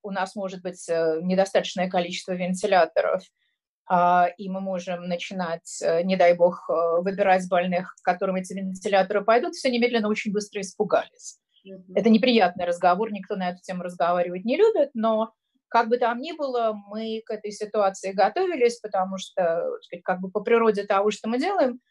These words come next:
Speaker 1: мы предпочитаем быть готовыми, чем не готовыми. Это такой фундаментальный принцип.
Speaker 2: Мгм.
Speaker 1: А, в силу того, что мы
Speaker 2: Реаниматологи.
Speaker 1: реаниматологи, мы пытаемся всегда организовать хаос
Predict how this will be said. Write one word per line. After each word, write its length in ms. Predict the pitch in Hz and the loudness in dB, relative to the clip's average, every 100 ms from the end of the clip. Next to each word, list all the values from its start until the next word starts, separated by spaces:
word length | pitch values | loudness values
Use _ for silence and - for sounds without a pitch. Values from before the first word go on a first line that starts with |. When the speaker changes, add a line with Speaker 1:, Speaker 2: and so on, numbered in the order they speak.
| _ _ | _ _
Speaker 1:
мы 140 | 220 254 | 2 4
предпочитаем 760 | 254 240 233 240 233 220 214 | 2 0 -4 -2 2 2 2
быть 180 | 208 196 | -2 0
готовыми, 580 | 208 214 339 339 269 254 | 0 2 0 2 2 2
чем 300 | - 262 254 | 2 2 4
не 100 | 262 | 2
готовыми. 460 | 269 - 190 156 - _ _ _ _ _ _ _ _ _ _ _ | 2 2 0 -2 -12 _ _ _ _ _ _ _ _ _ _ _
Это 220 | 214 214 | 2 2
такой 160 | 196 240 | 2 0
фундаментальный 840 | 254 254 262 285 247 208 180 185 | 0 2 2 2 4 2 2 -6
принцип. 380 | 180 170 - - _ _ _ _ | -12 -14 -18 -20 _ _ _ _
Speaker 2:
Мгм. 120 | - 165 | -4 -2
Speaker 1:
А, 100 | 160 | -2
в 60 | |
силу 220 | - 220 | 0 0
того, 240 | 208 196 214 | 0 0 -2
что 160 | 247 | -2
мы 100 | 240 | 0
Speaker 2:
Реаниматологи. 840 | 233 214 226 247 302 415 403 302 208 | 2 2 0 0 0 2 0 -2 -6
Speaker 1:
реаниматологи, 40 | |
мы 140 | 214 285 | -6 -6
пытаемся 540 | 269 247 262 262 220 | 0 2 2 0 -6
всегда 440 | - 208 196 226 | -8 -6 0 2
организовать 720 | 214 196 190 185 196 196 190 - | 2 -2 -8 -6 -4 -4 -6 -4
хаос 520 | 180 - 254 - | -4 -2 -4 -8